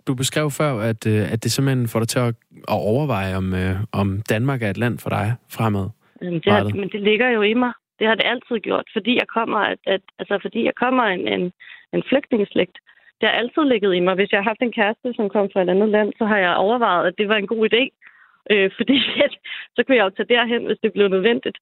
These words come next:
Speaker 2: Og jeg har da også, hver gang jeg er ude at rejse, så overvejer jeg, om jeg har lyst til at bo i det her land in case of emergency. At det ligger simpelthen i mig. Jeg har også haft, øh, hemmelig adresse. Altså, det er ikke altid, jeg føler mig tryg. Det kommer sådan lidt i perioder.
Speaker 1: Nej, det,
Speaker 2: Øhm,
Speaker 1: og det
Speaker 2: om
Speaker 1: vil jeg
Speaker 2: jeg føler
Speaker 1: faktisk
Speaker 2: mig tryg i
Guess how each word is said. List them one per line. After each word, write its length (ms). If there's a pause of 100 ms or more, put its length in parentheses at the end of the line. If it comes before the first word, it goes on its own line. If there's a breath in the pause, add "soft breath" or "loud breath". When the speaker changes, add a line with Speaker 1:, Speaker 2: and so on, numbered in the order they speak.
(340 loud breath)
Speaker 2:
Og 80
jeg 80
har 60
da 80
også, 180
hver 80
gang 200
jeg 60
er 100
ude 60
at 60 (100)
rejse, 200
så 60
overvejer 380
jeg, 120
om 80
jeg 100
har 100
lyst 140
til 60
at 100
bo 100
i 60
det 120
her 60 (100)
land 220
in 160
case 220
of 60
emergency. 600 (460 loud breath)
At 120
det 160
ligger 200
simpelthen 340
i 120
mig. 140
Jeg 60
har 120
også 200
haft, 140 (120)
øh, 200
hemmelig 220
adresse. 400
Altså, 180
det 80
er 60
ikke 160
altid, 280
jeg 120
føler 140
mig 160
tryg. 300
Det 160
kommer 180
sådan 220
lidt 100
i 160
perioder. 360 (600 soft breath)
Speaker 1:
Nej, 80
det, 100
Speaker 2:
Øhm, 120 (100)
Speaker 1:
og 40
det 80
Speaker 2:
om 60
Speaker 1:
vil 20
jeg 40
Speaker 2:
jeg 100
føler 80
Speaker 1:
faktisk 180
Speaker 2:
mig 180
tryg 160
i 40